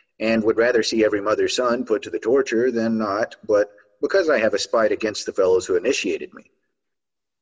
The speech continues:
who made the irons too hot and the goat too frisky, and treated me with a roughness generally that the occasion did not warrant. Before fulminating my narrative, I will state for the benefit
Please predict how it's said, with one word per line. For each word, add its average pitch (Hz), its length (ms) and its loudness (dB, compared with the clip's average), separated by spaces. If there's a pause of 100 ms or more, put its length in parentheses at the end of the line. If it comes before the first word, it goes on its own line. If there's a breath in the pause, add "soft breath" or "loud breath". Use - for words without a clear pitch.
who 160 100 0
made 151 180 0
the 127 120 2
irons 131 400 -2
too 104 160 -2
hot 85 300 -4 (120)
and 98 120 -6
the 95 60 -4
goat 117 340 2
too 95 160 -2
frisky, - 460 -2 (300)
and 92 140 -8
treated 143 280 2
me 127 180 0
with 117 220 0
a 104 60 2
roughness 117 680 -2
generally 117 480 0
that 107 160 0
the 113 80 0
occasion 113 420 0
did 107 160 -4
not 95 260 -6
warrant. - 300 -10 (1000 soft breath)
Before 202 260 2
fulminating 117 560 2
my 98 140 -2
narrative, 107 400 2
I 107 100 2
will 117 200 4
state 120 360 2
for 123 80 -4
the 107 100 -2
benefit 117 460 0